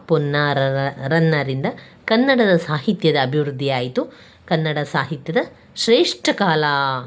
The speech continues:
ಆಗಿನ ಕಾಲವನ್ನು ಕರ್ನಾಟಕದ ಸಾಹಿತ್ಯದ ಶ್ರೇಷ್ಠ ಕಾಲ ಅಂತ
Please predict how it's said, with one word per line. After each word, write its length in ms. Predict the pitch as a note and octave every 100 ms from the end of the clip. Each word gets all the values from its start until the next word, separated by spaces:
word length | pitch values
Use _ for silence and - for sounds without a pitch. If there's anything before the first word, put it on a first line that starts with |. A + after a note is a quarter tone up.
| -
ಆಗಿನ 380 | C#3 C3+ C3+ C3+
ಕಾಲವನ್ನು 480 | C3 C3+ C3+ C#3+ A3
ಕರ್ನಾಟಕದ 640 | B3+ C3 C#3 C3+ B2+ C3+ C3+
ಸಾಹಿತ್ಯದ 480 | C3 C3+ C3 C#3+ C#3
ಶ್ರೇಷ್ಠ 460 | - B3+ - -
ಕಾಲ 340 | B3 F#3+ D#3 C#3+
ಅಂತ 280 | C3+ C3+